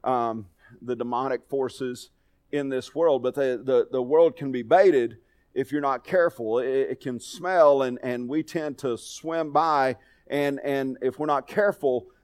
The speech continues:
the bait looks good. It looks good to grab a hold of. Scandalon, a movable bait stick or trigger in a trap. It's a cause for stumbling.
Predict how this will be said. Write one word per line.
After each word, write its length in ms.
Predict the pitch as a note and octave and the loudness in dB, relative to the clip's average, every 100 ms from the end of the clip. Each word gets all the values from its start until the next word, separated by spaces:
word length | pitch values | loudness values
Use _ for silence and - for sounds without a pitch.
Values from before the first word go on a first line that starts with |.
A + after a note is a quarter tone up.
| - | -4
the 140 | C3+ | 0
bait 300 | A#2+ D#3 E3 | 6 6 6
looks 280 | D#3 D3+ - | 2 0 0
good. 220 | F3+ F3+ | 2 4
It 80 | C#3 | 4
looks 240 | D3 C#3+ - C3 - | 2 -2 -14 -20 -4
good 280 | E3+ F3 B2+ | -2 -2 -4
to 100 | C#3+ | -4
grab 320 | B2 D3+ C#3+ | 2 2 2
a 40 | |
hold 380 | B2+ - D#3+ D#3+ | -2 4 4 4
of. 340 | B2+ F#2 D#2 _ _ _ _ _ _ _ _ _ _ _ _ _ | 2 0 -6 _ _ _ _ _ _ _ _ _ _ _ _ _
Scandalon, 960 | - - F3+ F3+ F3 C#3+ C3 G#2 F#2 E2 _ _ - | -18 -6 -2 -2 0 2 0 -2 -6 -12 _ _ -8
a 100 | A#2+ | -6
movable 560 | C#3 D#3 F#3 F#3+ F3+ F3+ | 0 2 2 2 -2 0
bait 360 | C#3+ E3 D#3+ | 4 4 4
stick 360 | - F3 D#3 - | -6 -4 -4 -2
or 80 | B2+ | -6
trigger 460 | - D#3+ D#3 D#3+ | -4 -4 -2 -4
in 120 | D3 | -4
a 60 | B2 | -6
trap. 540 | - - D3 A#2+ E2+ _ _ _ _ - | -10 0 2 2 0 _ _ _ _ -4
It's 200 | G3 D3 | -2 0
a 80 | |
cause 540 | B2 - D#3 D#3+ D#3+ D3+ | -4 -4 -2 0 -2 -4
for 240 | - C#3 | -8 -10
stumbling. 640 | B2 - D#3+ D3 A2+ F#2+ | -8 -2 0 0 -4 -8